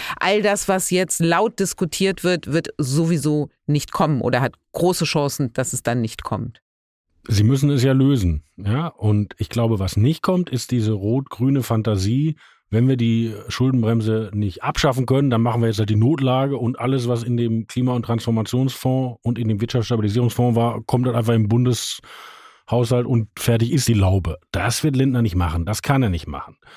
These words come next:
Speaker 2: Aber vielleicht könnte ja ein Weg sein, dass man zeigt, man spart. Also es ist nicht sozusagen Polen offen und, äh, holla die Waldfee, sondern es ist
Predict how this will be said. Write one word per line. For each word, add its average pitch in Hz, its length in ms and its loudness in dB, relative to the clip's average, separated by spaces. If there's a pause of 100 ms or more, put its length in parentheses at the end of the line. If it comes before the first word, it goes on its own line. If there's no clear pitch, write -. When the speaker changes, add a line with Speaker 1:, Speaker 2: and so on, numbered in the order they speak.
(500)
Speaker 2:
Aber 110 240 0 (100)
vielleicht 110 540 -2
könnte 156 380 2
ja 135 160 2
ein 107 260 2
Weg 123 300 2
sein, 147 580 -2
dass 113 400 -4
man 127 600 0 (800)
zeigt, 131 680 -2
man 107 260 0
spart. 143 640 -4
Also 113 180 0
es 107 120 -4
ist 113 120 -2
nicht 147 300 2
sozusagen 120 560 -2
Polen 123 440 2
offen 147 520 0
und, 127 400 -2 (240)
äh, 107 60 -12
holla 117 380 0
die 110 140 0
Waldfee, 147 480 0
sondern 139 400 0
es 117 200 -6
ist - 500 -6